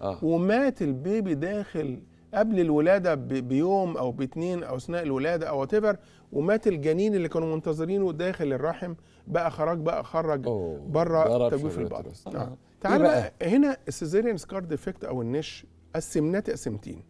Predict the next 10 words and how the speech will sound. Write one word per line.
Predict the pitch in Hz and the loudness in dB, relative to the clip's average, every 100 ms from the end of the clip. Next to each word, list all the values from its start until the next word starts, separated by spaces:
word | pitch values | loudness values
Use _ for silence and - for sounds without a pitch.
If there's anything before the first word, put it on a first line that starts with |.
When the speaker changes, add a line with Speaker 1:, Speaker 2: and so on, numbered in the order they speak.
| - | -16
Speaker 1:
مم. | 98 82 - - - - | -14 -14 -20 -20 -20 -20
Speaker 2:
حاجة | - - 214 247 240 - - - - - - - 143 | -14 -4 0 4 4 2 -8 -20 -20 -20 -20 -8 -2
مشاكل | 156 240 247 214 | 0 2 2 0
متعلقة | 180 143 156 147 147 208 - 117 - - _ _ | 2 -2 -2 -4 -2 -2 -4 -10 -12 -20 _ _
بالنساء | - 160 151 135 147 254 - 262 - - - _ - - | -4 -2 0 0 4 4 2 -4 -8 -20 -20 _ -16 -6
ومشاكل | 143 156 - 247 240 | 0 0 2 2 0
متعلقة | 175 160 139 151 165 | -2 -2 -2 -2 -2
بالولادة. | 131 113 110 - - - - - | -2 -4 -4 -4 -8 -18 -20 -14
Speaker 1:
سيزيريان | - 131 190 240 226 196 - 104 | -6 0 2 2 -2 -8 -10 -16
سكار، | - - 160 180 | -16 -16 -14 -12